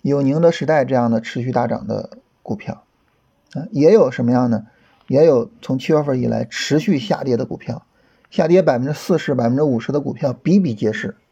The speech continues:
对于我们来说，重要的是你买了宁德时代这种持续上涨的股票，你只要能买这样的股票，你怎么买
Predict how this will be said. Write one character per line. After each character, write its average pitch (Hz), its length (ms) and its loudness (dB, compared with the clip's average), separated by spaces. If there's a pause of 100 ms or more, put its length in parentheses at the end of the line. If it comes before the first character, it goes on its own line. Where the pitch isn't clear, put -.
(760)
对 277 100 4
于 - 20 4
我 294 120 6
们 147 100 0
来 147 140 0
说， 202 240 2 (340)
重 294 180 4
要 233 200 6
的 160 100 2
是 - 240 -2
你 196 160 6
买 196 420 4
了 123 360 -4 (1000)
宁 185 240 4
德 233 100 4
时 - 140 -4
代 226 160 2
这 170 140 0
种 117 200 -2 (280)
持 - 160 -2
续 202 160 0
上 208 120 0
涨 143 140 -4
的 - 80 -6
股 - 80 -10
票， - 340 -14 (1000)
你 240 100 6
只 214 140 4
要 214 100 4
能 226 180 4
买 160 280 2
这 247 100 0
样 254 140 4
的 151 80 0
股 120 100 -6
票， 135 300 -2
你 196 120 2
怎 214 220 -2
么 156 140 2
买 - 320 2